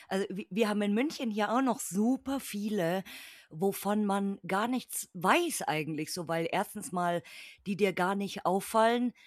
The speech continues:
oder weil die halt zugeschüttet worden sind, eben wie du sagst, oder die bauen dann ein neues Haus und finden da irgendwie einen Bunker und denken sich: "Ah,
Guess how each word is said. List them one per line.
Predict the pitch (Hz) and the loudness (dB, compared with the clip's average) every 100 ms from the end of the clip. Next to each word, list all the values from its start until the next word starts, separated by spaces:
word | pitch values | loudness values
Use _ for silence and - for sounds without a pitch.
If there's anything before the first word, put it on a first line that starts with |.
| - _ - | -20 _ 2
oder | 190 208 202 185 | 4 4 4 4
weil | 185 | 2
die | 190 | 2
halt | 180 190 - | 0 -2 -4
zugeschüttet | 233 190 185 165 160 143 | -4 0 0 -2 -4 -2
worden | 147 143 139 | 0 0 -2
sind, | 120 151 - | -4 -2 -2
eben | 147 151 | -4 -4
wie | |
du | 156 147 | -4 -2
sagst, | 156 - | -4 -4
oder | 151 160 | -6 -6
die | 135 151 | -6 -4
bauen | 151 180 | -2 0
dann | 175 165 | 0 -2
ein | 160 | -2
neues | 151 151 - | -2 -2 -2
Haus | 175 226 - | 2 2 0
und | 175 160 | -4 -4
finden | 190 - 170 | -6 -4 -2
da | - | -2
irgendwie | 165 160 165 | -2 -2 -4
einen | 139 | -2
Bunker | 202 214 185 | -2 2 0
und | 156 | 0
denken | 160 135 | -4 -6
sich: | 139 - | -8 0
"Ah, | 233 240 | 4 6